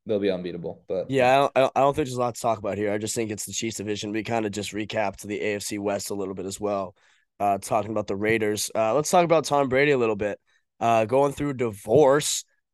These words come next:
Speaker 2: Uh, last
Speaker 1: Yeah.
Speaker 2: week, though, he looked pretty good last week, putting up thirty-one points on offense.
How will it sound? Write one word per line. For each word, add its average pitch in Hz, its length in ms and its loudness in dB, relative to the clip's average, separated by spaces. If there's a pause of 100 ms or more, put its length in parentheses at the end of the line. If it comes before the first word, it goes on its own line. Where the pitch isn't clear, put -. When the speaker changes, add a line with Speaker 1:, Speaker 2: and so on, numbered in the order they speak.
Speaker 2:
Uh, 120 300 4
last 156 340 6
Speaker 1:
Yeah. 160 80 -4
Speaker 2:
week, 143 180 -2
though, 135 200 2
he 127 140 -4
looked 170 180 -2
pretty 170 160 0
good 165 180 2
last 123 280 0
week, 107 160 -6
putting 139 240 -2
up 127 100 0
thirty-one 135 400 -2
points 127 300 0
on 117 100 -2
offense. 120 560 -2